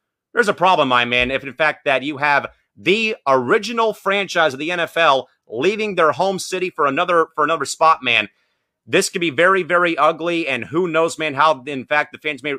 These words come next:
may, in fact, react in Chicago, of all places in the N F L, man. You know, a sacred, hallowed N F L city. But, Isaiah, your, uh, rep-, uh, your thoughts on the reports again of the Bears, of all the teams to look at other places to play, minus Soldier Field in Chicago. What do you got?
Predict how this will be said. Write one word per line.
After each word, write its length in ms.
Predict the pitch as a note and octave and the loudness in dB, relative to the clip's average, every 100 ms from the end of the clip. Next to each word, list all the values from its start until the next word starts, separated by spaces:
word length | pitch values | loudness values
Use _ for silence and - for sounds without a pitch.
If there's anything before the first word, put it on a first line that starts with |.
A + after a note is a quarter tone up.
| C#3+ | -8
may, 260 | C3 D#3 | -4 -2
in 80 | D3 | -2
fact, 300 | C#3 D#3 C#3 | 0 -2 0
react 340 | C3+ C#3+ D3 | 0 0 0
in 60 | B2+ | -4
Chicago, 540 | - A#2 - D3+ C3 | -8 -4 2 4 4
of 80 | B2+ | 4
all 180 | C#3 E3 | 4 4
places 340 | E3 E3 D#3 | 2 -2 -2
in 60 | C3 | -6
the 100 | C#3 | -2
N 80 | C#3 | -2
F 80 | - | 0
L, 160 | D#3 D#3 | 0 2
man. 180 | B2 A#2 | -2 -2
You 60 | |
know, 80 | A2 | -4
a 60 | G#2+ | -4
sacred, 500 | - E3 E3+ D3 - _ _ | -2 -2 0 -2 -2 _ _
hallowed 280 | - D#3+ D#3+ | 2 4 4
N 100 | D#3+ | 4
F 120 | D#3+ - | 0 0
L 120 | C#3+ | -2
city. 240 | - D#3+ | -2 -8
But, 160 | D3 C3 | -2 0
Isaiah, 420 | B2+ B2 D#3+ D#3+ | 0 0 0 0
your, 340 | C3 D#3 E3 D3+ | 0 0 2 4
uh, 200 | C3+ B2 | 6 4
rep-, 200 | A#2+ - C3 | 0 -4 -2
uh, 80 | |
your 200 | A#2+ C#3+ | 0 -2
thoughts 300 | C#3 D#3 D#3+ | -2 -4 -4
on 40 | C#3 | -4
the 60 | |
reports 380 | B2+ A#2+ D3+ D3+ | -6 -6 -8 -8
again 220 | D3 C#3 C3 _ _ - | -8 -8 -10 _ _ 0
of 180 | C#3+ B2 | 2 2
the 80 | |
Bears, 500 | A#2 B2 G3 F3 B2 | -2 2 6 6 4
of 120 | B2+ A#2+ | 2 4
all 160 | F#3 | 4
the 100 | G3 | 2
teams 340 | C3+ D#3 F3+ D#3 | -6 -8 -8 -6
to 100 | B2+ | -6
look 360 | B2+ G3+ - - _ _ _ | 0 0 0 -6 _ _ _
at 120 | C3 | 0
other 140 | D#3+ F3 | 0 0
places 340 | E3 E3+ D3 | -6 -8 -12
to 80 | C3+ | -18
play, 420 | - E3+ D#3+ B2 | -2 2 2 2
minus 640 | A#2+ A#2+ D3 D#3+ D#3 - - | -4 0 0 0 -6 -8 -10
Soldier 480 | - D3 D#3+ C#3 D3 | -6 -4 -4 -4 -6
Field 380 | - D3+ D3 | -6 -6 -4
in 100 | C#3+ | -4
Chicago. 560 | C3+ - - C3 C3 G2 | -6 -8 -2 0 2 0
What 100 | G#2 | 0
do 60 | A2 | 0
you 80 | |
got? 220 | G#2 E2+ | 2 0